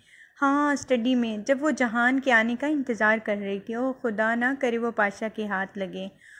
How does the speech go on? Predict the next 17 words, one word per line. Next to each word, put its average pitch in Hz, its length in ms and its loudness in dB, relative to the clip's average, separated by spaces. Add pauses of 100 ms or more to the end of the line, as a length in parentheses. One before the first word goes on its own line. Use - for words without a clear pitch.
(240)
उसने 339 280 -2
जल्दी 247 360 2
से 294 140 -2
मोबाइल 233 500 2
उठाया 226 420 0
और 262 100 2
उसकी 247 240 -4
टूटी 247 380 -2
स्क्रीन 240 400 -2
को 247 140 0
देखते 208 380 -2
हुए 269 220 2
आयशे 214 440 -2
को 247 260 -2
नंबर 226 340 0
मिलाने 190 440 -2
लगी। 190 320 -8